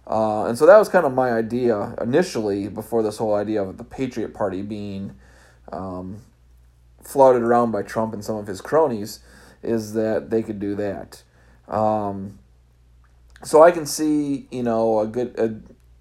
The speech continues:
a small chunk, but a significant chunk of,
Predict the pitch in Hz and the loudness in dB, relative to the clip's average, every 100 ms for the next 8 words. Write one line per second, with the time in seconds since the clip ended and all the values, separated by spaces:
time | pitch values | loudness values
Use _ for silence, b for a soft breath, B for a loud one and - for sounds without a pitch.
0 | - - 120 - 202 208 190 - 127 120 | -18 -10 -8 -2 0 2 0 -2 -4 -4
1 | 127 123 110 110 135 143 143 110 101 107 | -4 -4 -4 -6 -8 -8 -6 -10 -8 -8
2 | 110 107 98 101 101 | -8 -4 -2 -2 -8